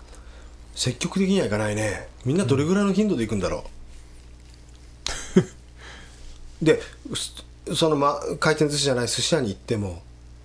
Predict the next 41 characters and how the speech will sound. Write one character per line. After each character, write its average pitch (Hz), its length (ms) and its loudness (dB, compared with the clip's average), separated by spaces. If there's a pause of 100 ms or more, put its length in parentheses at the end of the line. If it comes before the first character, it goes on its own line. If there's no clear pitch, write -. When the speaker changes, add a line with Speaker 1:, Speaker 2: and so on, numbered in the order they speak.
(720)
Speaker 1:
な 120 140 -2
ん 107 40 -4
か 92 140 -6
そ 92 140 -4
の、 82 140 -10 (160)
カ - 160 -2
ウ 180 60 2
ン 202 140 2
タ 196 140 2
ー 180 180 6
で、 156 360 4 (1400)
「じ 131 120 2
ゃ 127 40 6
あ 120 40 0
最 127 180 4
初 131 140 2
に 127 80 2
こ 123 120 0
れ 120 80 2
く 117 100 0
だ 107 120 2
さ 113 100 2
い、 95 60 -2
こ 107 80 -4
れ 101 60 -2
く 113 80 -4
だ 104 100 0
さ 117 80 -2
い」 104 60 -4
と - 60 -6
か 139 100 0
っ 117 60 -4
て 98 120 -6
い - 20 -4
う - 20 -4
の 87 100 -8
じ 80 100 -8
ゃ 82 40 -8
な 87 60 -8
く - 140 -16
て、 - 160 -12